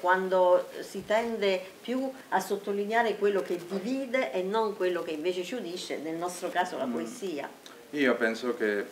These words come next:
Speaker 2: per il poeta è un compromesso, il poeta non può restare, eh, isolato, eh, in, in, in un mondo, in un mondo, eh,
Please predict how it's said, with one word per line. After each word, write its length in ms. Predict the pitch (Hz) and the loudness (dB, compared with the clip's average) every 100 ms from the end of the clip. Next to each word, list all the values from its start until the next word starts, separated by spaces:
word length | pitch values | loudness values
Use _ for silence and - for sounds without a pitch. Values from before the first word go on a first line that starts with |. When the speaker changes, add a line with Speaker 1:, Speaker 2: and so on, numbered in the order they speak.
| - - - | -10 -14 -2
Speaker 2:
per 180 | 104 101 98 95 | 0 2 0 -4
il 80 | 95 - | -8 -6
poeta 640 | 104 104 104 110 110 107 | 0 2 0 0 0 2
è 420 | 101 101 98 98 | 0 -2 -2 -4
un 180 | 98 107 | -6 -6
compromesso, 1000 | 104 101 98 101 104 117 107 - 98 95 92 | -6 -6 -4 -4 -4 -6 -6 -6 -2 -2 -4
il 120 | - 95 | -10 -8
poeta 600 | 107 110 120 117 107 107 - - - | -2 0 0 0 0 -2 -10 -16 -4
non 280 | 117 123 | 0 0
può 240 | 117 160 135 | 4 6 6
restare, 720 | 107 98 - 107 104 104 95 - - - - - | 4 0 2 2 2 0 -4 -8 -20 -20 -20 -14
eh, 420 | 98 98 98 110 - | -10 -8 -8 -10 -8
isolato, 1000 | 107 - 113 110 113 113 - 107 104 - - - - | -8 -2 2 4 4 4 0 -2 -2 -6 -18 -18 -10
eh, 580 | 104 101 101 95 95 104 | -6 -4 -4 -4 -6 -6
in, 280 | 107 110 107 | -4 -4 -4
in, 280 | 110 107 107 | -4 -4 -4
in 120 | 107 | -4
un 200 | 110 113 | -4 -2
mondo, 680 | 110 110 110 107 104 98 95 - - - - | -2 0 0 0 -2 -2 -6 -12 -20 -20 -12
in 100 | 104 | -8
un 120 | 107 | -6
mondo, 600 | 104 107 107 104 101 98 - - - - - | -6 -4 -6 -6 -6 -6 -10 -16 -20 -20 -16
eh, 440 | 92 90 - - | -12 -10 -10 -12